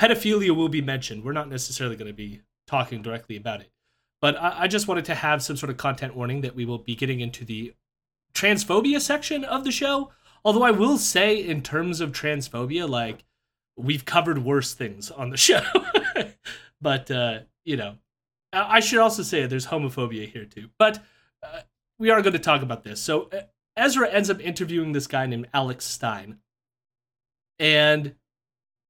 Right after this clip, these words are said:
Alex Stein recently started making, I guess, media appearances on the right wing, sort of, like, media sphere,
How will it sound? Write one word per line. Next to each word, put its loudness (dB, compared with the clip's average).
Alex 4
Stein 4
recently -4
started -2
making, -4
I -4
guess, -6
media -2
appearances -6
on -10
the -4
right -6
wing, -4
sort -8
of, -10
like, -8
media -2
sphere, -4